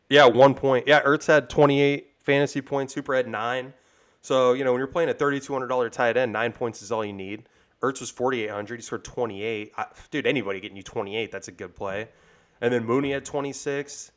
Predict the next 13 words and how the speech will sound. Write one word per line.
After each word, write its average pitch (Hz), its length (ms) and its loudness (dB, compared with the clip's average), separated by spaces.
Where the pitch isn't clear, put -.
Thielen 135 220 2
had 127 120 2
twenty-two. 135 400 -2
Jefferson 120 440 -6
had 123 140 -4
forty. 127 420 -8
Cousins 117 320 -10
had 117 140 -6
twenty-eight. 113 540 -6
Jonathan 113 300 -8
Taylor 113 220 -6
had 110 100 -10
fifty-six. 113 720 -10